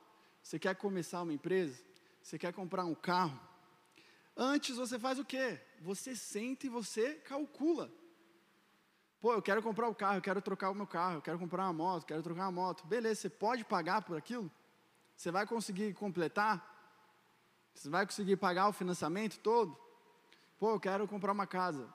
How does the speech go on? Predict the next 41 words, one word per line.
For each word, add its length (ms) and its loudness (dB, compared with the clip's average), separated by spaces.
Beleza, 420 -2
você 160 -10
vai 120 -4
conseguir 320 -8
pagar 320 0
por 160 -2
ela? 320 0
É 60 -6
uma 180 -2
coisa 260 2
simples, 720 0
não 100 2
é? 160 2
Qualquer 760 2
videoaula 500 4
de 80 -4
cinco 220 -2
minutos 320 0
de 100 2
educação 460 2
financeira 440 0
que 60 -10
você, 300 2
que 60 -14
você 100 -6
for 140 -2
assistir 200 -2
no 100 0
YouTube 380 2
vai, 160 4
vai 140 2
te 80 -12
falar 260 2
isso. 320 -4
Então, 200 4
Jesus, 260 2
ele 160 2
trouxe 260 0
um 40 -2
exemplo 420 0
simples, 800 -4